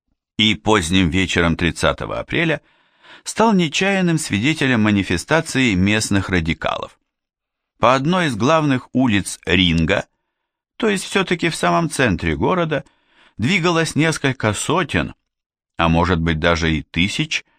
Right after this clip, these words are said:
молодых людей. Шли, к моему изумлению, с зажжёнными свечами, но тем не менее громко, как и положено, скандировали антиглобалистские лозунги.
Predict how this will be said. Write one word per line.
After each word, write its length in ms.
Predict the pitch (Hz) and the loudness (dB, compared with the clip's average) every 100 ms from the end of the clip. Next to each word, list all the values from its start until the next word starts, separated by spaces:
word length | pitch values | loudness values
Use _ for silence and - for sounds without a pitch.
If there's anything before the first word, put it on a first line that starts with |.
| _ | _
молодых 520 | - 98 90 87 117 - | -2 0 2 0 -2 -2
людей. 380 | 78 - - _ _ _ _ _ _ _ _ _ | -4 -4 -10 _ _ _ _ _ _ _ _ _
Шли, 360 | - 185 190 | -4 0 -2
к 80 | 180 | -2
моему 420 | 160 156 156 151 | 0 0 0 0
изумлению, 720 | 139 123 117 143 151 143 127 | -2 0 0 2 0 0 0
с 40 | 104 | 0
зажжёнными 760 | 104 104 90 120 131 127 120 | 0 0 0 0 2 2 0
свечами, 680 | 113 87 87 - 53 50 50 _ _ _ _ _ _ | -2 -4 -4 -4 -6 -8 -12 _ _ _ _ _ _
но 140 | 82 | 0
тем 240 | 85 87 85 | 2 2 4
не 100 | 85 | 4
менее 440 | 87 87 82 82 | 4 4 2 0
громко, 600 | 73 78 80 80 82 123 | 0 2 2 0 0 -2
как 240 | - 131 139 | 0 -2 -2
и 60 | |
положено, 540 | 135 127 139 139 139 139 | -2 0 0 0 0 -2
скандировали 880 | - 113 90 127 147 143 139 135 _ _ _ - | -2 -2 0 0 0 0 0 -2 _ _ _ -2
антиглобалистские 1200 | 135 143 147 120 120 107 110 123 - - - 110 | 0 2 0 2 2 2 0 -2 -4 -4 2 2
лозунги. 640 | 110 101 78 69 69 - | 2 0 -2 -4 -8 -12